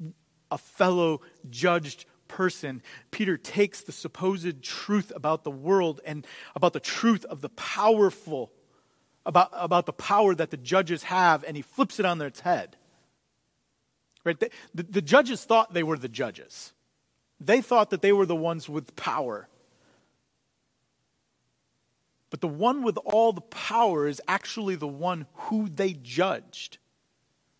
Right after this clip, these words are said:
Right? The judges, the, the religious leaders, they drew a line in the sand, and they found themselves,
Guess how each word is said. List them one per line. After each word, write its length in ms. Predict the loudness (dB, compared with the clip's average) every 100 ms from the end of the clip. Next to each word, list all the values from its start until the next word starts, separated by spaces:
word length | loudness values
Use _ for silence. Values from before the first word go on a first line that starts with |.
| _ _ _ _ _ _
Right? 160 | 0 0
The 100 | 2
judges, 440 | 4 4 0 -6 -12 -20 -4
the, 100 | -2
the 140 | -2
religious 420 | -2 -2 -2 -4 -4
leaders, 240 | -2 0
they 220 | 2 2
drew 520 | 0 -2 0 2 2
a 60 | -2
line 460 | -2 2 2 2 0
in 80 |
the 80 | -4
sand, 360 | -4 -2 0 -2
and 80 | -4
they 80 |
found 520 | -6 0 4 4 2 -2
themselves, 600 | -4 -4 0 2 2